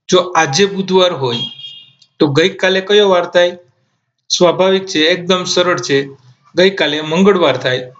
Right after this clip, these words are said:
તો જવાબ આ રીતે મળશે, યહ મંગલવાસરહ.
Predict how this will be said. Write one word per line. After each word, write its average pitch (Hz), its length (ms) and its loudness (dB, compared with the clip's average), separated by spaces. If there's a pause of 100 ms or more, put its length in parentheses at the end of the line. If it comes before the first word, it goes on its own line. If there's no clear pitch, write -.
તો 147 60 0
જવાબ 180 340 2
આ 196 160 -2
રીતે 196 240 -2
મળશે, 131 400 -6 (760)
યહ 180 180 0 (440)
મંગલવાસરહ. 139 1000 0